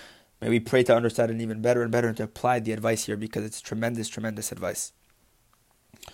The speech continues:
רבנו says, "ודענו, כי מוחין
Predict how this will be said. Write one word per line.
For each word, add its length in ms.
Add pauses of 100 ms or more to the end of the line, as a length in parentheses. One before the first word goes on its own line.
(380)
רבנו 180
says, 220
"ודענו, 580 (680)
כי 160
מוחין 600